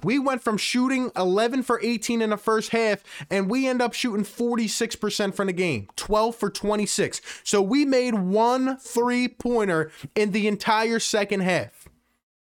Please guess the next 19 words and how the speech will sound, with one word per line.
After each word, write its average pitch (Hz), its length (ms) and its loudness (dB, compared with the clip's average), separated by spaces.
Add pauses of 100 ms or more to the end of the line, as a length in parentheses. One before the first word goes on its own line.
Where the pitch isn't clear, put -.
(220)
out 185 160 4
of 165 120 2
eight. 170 200 -2 (240)
First 311 320 0
off, 185 300 2 (160)
why 202 300 2
did 277 180 0
we 254 160 2
only 240 260 2
take 220 320 -2
eight 220 240 -2
three-pointers? 214 540 0
This 320 240 0
is 359 120 -2
my 254 200 2
problem. 208 760 -2 (760)
I 240 280 2
don't 359 180 2
understand. 294 460 0